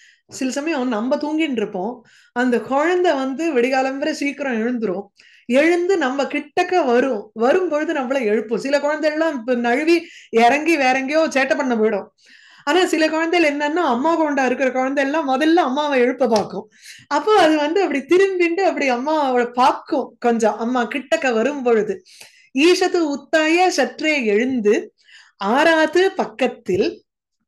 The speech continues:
நிலீனம், ப-, ப-, அ, அ, ஒளிந்து கொண்டு இருக்கக்கூடிய, அதாவது முழுமையாக அவனை வந்து ஃபுல்லா,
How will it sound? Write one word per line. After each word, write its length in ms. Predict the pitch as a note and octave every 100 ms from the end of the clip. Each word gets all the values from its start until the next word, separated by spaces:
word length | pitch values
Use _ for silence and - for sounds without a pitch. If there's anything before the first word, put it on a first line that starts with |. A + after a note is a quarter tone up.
| _ _ _ _ _
நிலீனம், 880 | G#3+ A#3+ C#4+ D4+ A#3 A3 D4+ F#4+ - _ _ -
ப-, 160 | C#4+
ப-, 340 | C4+ B3+ A#3+ A#3+
அ, 300 | B3 A#3+ A#3
அ, 180 | A#3+ A3
ஒளிந்து 500 | A3 A#3+ E4 F#4+ F#4
கொண்டு 280 | E4 D4+ D4
இருக்கக்கூடிய, 500 | C4+ B3 A#3+ G#3+ G3
அதாவது 600 | A#3 A3+ C4 C#4 F4+ F#4+ - - _
முழுமையாக 880 | B3 E4 G4+ G4+ F#4+ E4 E4 F#4+
அவனை 260 | F#4+ D4+ C#4
வந்து 220 | C4 E4+
ஃபுல்லா, 540 | C#4+ C#4 E4 F4 D4